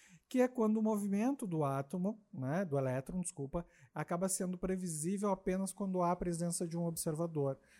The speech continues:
Sem a presença de observador, essa previsibilidade não existe. Existe um, um, um outro, um outro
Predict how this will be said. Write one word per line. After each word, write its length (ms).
Sem 220
a 60
presença 360
de 100
observador, 680
essa 300
previsibilidade 840
não 80
existe. 540
Existe 380
um, 60
um, 520
um 200
outro, 840
um 160
outro 1080